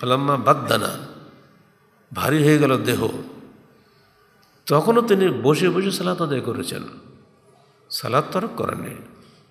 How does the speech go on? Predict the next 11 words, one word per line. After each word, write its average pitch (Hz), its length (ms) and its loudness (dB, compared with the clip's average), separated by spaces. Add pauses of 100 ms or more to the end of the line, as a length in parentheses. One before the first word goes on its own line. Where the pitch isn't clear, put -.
(260)
এমনকি 135 260 -2
হাদিসে 135 300 0
পরিষ্কার 143 360 0
বলা 143 220 0
রয়েছে, 104 440 -4 (840)
বসতেও 147 400 4
না 208 180 4
পারলে 180 340 0
তুমি 175 200 -4
পাশে 175 260 0
সৈয়দ - 300 -4